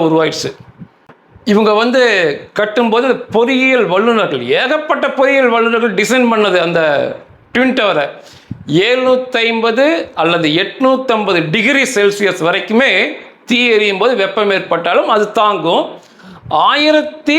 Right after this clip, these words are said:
ஐந்நூறு டிகிரிக்கு மேல போகும்போது உருகும். அந்த அளவுக்கு எங்க எப்பவுமே வெப்பம் ஏற்படாதுன்னு இவங்க ஒரு தப்பா கணக்கு போட்டுட்டு இருந்தாங்க. ஆனா அந்த விமானம் மோதி அந்த எரிபொருள், அந்த அலுமினியம் உள்ள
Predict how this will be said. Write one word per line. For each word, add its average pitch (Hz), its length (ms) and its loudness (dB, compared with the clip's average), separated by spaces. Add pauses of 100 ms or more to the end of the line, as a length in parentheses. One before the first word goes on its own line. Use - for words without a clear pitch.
(260)
ஐந்நூறு 220 420 2 (180)
டிகிரிக்கு 254 440 0 (120)
மேல 190 160 0 (180)
போகும்போது 196 400 2 (140)
உருகும். 214 380 2 (540)
அந்த 208 220 -2
அளவுக்கு 233 320 0 (100)
எங்க 190 140 -2 (160)
எப்பவுமே 220 260 0 (140)
வெப்பம் 220 380 -2 (180)
ஏற்படாதுன்னு 208 520 0
இவங்க 196 180 0
ஒரு - 140 -6
தப்பா 160 200 -2 (100)
கணக்கு 170 220 -4
போட்டுட்டு 151 300 -2
இருந்தாங்க. 131 260 -2 (100)
ஆனா 151 180 0
அந்த 175 100 2 (100)
விமானம் 196 380 0 (120)
மோதி 190 340 0 (580)
அந்த 151 140 2 (140)
எரிபொருள், 233 540 2 (280)
அந்த 147 140 0 (100)
அலுமினியம் 233 560 0 (220)
உள்ள 185 120 2